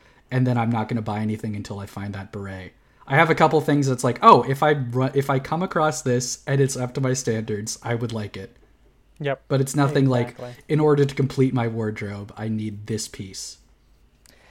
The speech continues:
Speaker 2: Yeah, I mean, again, this, this could just be a difference in, in, in buying philosophy and also approach to menswear. But hopefully, you know, the more we talk about this, you know, this is kind of probably the, one of the first ever podcast episodes that we've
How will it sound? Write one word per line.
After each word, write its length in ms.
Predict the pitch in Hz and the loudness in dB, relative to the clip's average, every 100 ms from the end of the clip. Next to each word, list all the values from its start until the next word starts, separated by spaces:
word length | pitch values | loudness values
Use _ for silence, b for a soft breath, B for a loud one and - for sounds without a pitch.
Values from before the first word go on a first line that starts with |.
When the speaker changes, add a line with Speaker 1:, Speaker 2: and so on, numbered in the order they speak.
| b b - | b b -6
Speaker 2:
Yeah, 240 | 147 139 | 0 0
I 60 | 143 | 2
mean, 160 | 170 | 2
again, 240 | 170 180 175 | 4 4 2
this, 160 | 170 | 0
this 400 | - 180 175 165 | -6 -6 -6 -6
could 180 | - 202 | 0 2
just 240 | 233 220 | 2 0
be 200 | - 165 | 2 2
a 180 | 143 131 | 2 0
difference 560 | 123 - 143 - 151 143 | 0 0 0 0 -2 -4
in, 180 | 135 123 | -8 -6
in, 260 | 135 123 131 | -8 -8 -10
in 160 | 139 | -8
buying 280 | 120 143 156 | -4 -2 -2
philosophy 360 | - 147 143 151 | 0 0 -2 -4
and 80 | |
also 300 | 135 131 - | -4 -4 -4
approach 280 | 139 - 143 | -6 -6 -6
to 100 | - | -6
menswear. 500 | 131 127 139 143 131 120 B B B | -8 -6 -6 -4 -6 -6 B B B
But 160 | 208 214 | 6 8
hopefully, 420 | 294 320 277 240 | 8 8 6 6
you 60 | 226 | 6
know, 160 | 208 | 6
the 120 | 180 | 6
more 200 | 185 202 | 4 4
we 80 | 208 | 2
talk 280 | 196 185 180 | 4 4 4
about 220 | 170 170 | 6 4
this, 260 | 175 170 - | 6 2 2
you 60 | |
know, 160 | 156 135 | 0 0
this 140 | 143 | 0
is 100 | 160 | -4
kind 160 | - 180 | -2 0
of 140 | 156 - | 2 4
probably 180 | 175 | 4
the, 120 | 156 143 | 4 2
one 160 | 156 | 0
of 40 | 147 | 0
the 60 | |
first 400 | 135 - 165 - - | 0 2 2 2 -2
ever 480 | 156 139 147 139 131 b b b b _ - | -2 2 2 2 -2 b b b b _ 0
podcast 540 | - 165 156 156 143 | 6 6 6 2 2
episodes 440 | 147 151 - 143 | 0 -2 2 2
that 100 | 135 | 0
we've 320 | 143 131 - | -4 -6 -8